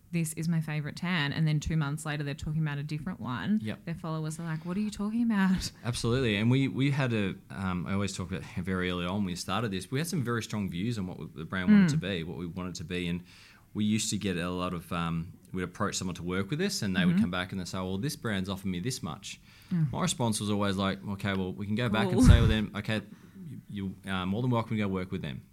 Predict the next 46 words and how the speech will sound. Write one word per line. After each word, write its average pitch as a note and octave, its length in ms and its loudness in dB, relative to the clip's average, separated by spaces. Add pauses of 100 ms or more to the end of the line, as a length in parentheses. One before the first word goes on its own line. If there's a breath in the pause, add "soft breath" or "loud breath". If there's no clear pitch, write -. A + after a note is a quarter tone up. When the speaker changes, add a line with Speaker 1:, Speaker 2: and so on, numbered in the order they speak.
(140)
Speaker 1:
Yeah. F#3 360 2 (560 loud breath)
Speaker 2:
Most A#2+ 340 2
times F#2+ 280 0
they'll F#2 100 -2
come F2+ 220 -2
back, E2 280 -2
they F2+ 100 -4
would F2 140 -4
come F2 200 -4
back E2 240 -4
and F2+ 80 -4
then E2+ 100 -4
wanna E2 140 -4
work D#2+ 200 -6
with E2 140 -10
Bondi. E2 400 -6 (560 loud breath)
And F#2+ 440 2 (240)
that G2+ 200 -2
was A#2+ 120 0
a A2 40 -2
position G2 300 -2
we F2+ 80 -2
still F#2 260 -6
take. D#3 460 -8 (180)
And, F#2 580 0
you F#2+ 120 -4
know, F#2 60 -2
we F#2 100 -2
believe F#2+ 380 0
that F#2 180 -6
if F#2+ 180 -10
you F2+ 240 -4
wanna G2 160 -4
work F#2 260 -6
with G2 100 -6
Bondi, B2+ 440 -4 (420 loud breath)
we A2 80 -2
want C3+ 140 0
you D#3 60 0
to C#3+ 60 -4
be D3 80 2
a, A#2+ 40 2
Bo-, G#2+ 200 -4
a G#2 100 -4
brand G2+ 280 0
fan. G#2+ 300 -6